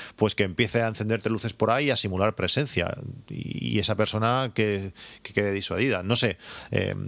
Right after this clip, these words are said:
lo que se te pueda ocurrir. También aquí pone cerraduras, es algo que también me encantaría te poder tener en casa, una cerradura, o sea, que no, que no necesitara,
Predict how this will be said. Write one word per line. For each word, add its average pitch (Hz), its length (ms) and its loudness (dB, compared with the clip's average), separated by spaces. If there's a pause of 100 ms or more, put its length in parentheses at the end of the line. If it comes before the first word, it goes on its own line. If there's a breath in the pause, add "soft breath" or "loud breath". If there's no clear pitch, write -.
(300)
lo 117 160 4
que 107 60 -2
se 110 80 -2
te 110 80 4
pueda 131 400 0
ocurrir. 110 520 0 (380 loud breath)
También 101 240 2
aquí 110 160 2
pone 113 240 0
cerraduras, 120 580 0
es 117 60 -4
algo 113 140 2
que 110 60 2
también 107 200 0
me 104 80 0
encantaría 98 420 0
te 98 120 -4
poder 98 180 2
tener 98 200 -2
en 92 100 -4
casa, 127 340 0
una 98 160 -2
cerradura, 101 440 0
o 110 100 -8
sea, - 120 0
que 98 100 0
no, 120 180 -2
que 110 100 -2
no 110 100 2
necesitara, 110 600 0